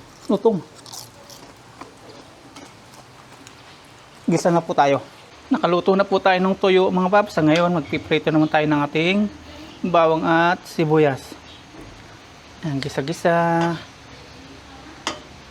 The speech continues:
Grabe mahangin. Gawa ng bagyong Paulo.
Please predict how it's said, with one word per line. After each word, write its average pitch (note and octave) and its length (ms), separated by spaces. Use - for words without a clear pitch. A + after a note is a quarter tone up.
Grabe D3+ 380
mahangin. D#3 400
Gawa F3+ 240
ng D#3 160
bagyong E3 480
Paulo. F3+ 400